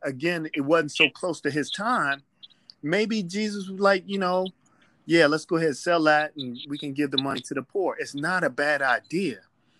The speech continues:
But when, when Jesus is in the house and it, it, you know, this is the,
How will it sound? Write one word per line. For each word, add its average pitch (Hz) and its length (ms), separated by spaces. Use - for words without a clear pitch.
But 139 80
when, 131 340
when 120 300
Jesus 202 460
is 139 160
in 156 100
the 135 60
house 226 680
and 131 540
it, 143 140
it, 185 100
you 151 100
know, 127 260
this 196 200
is 190 100
the, 156 140